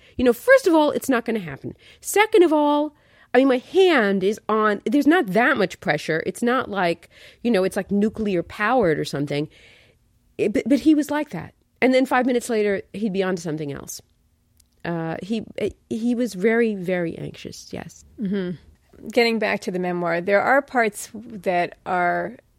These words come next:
Speaker 2: very serious, and there's no humor at all. In particular, this set of drawings that you have at the end of your mother on her deathbed. Um,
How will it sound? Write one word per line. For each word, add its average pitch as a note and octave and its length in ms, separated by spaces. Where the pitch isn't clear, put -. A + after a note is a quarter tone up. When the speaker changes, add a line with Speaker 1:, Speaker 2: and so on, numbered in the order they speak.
Speaker 2:
very B3 380
serious, - 640
and G#3 160
there's G3 220
no G3+ 200
humor F#3+ 300
at F3+ 80
all. E3 180
In F3 80
particular, F3+ 760
this F#3 180
set F#3 220
of F3 100
drawings F3 360
that F#3 100
you G3 100
have F#3 220
at F3+ 140
the F3 140
end E3+ 400
of F#3 200
your F3+ 100
mother F3 300
on F3 100
her F3 160
deathbed. - 640
Um, F3+ 580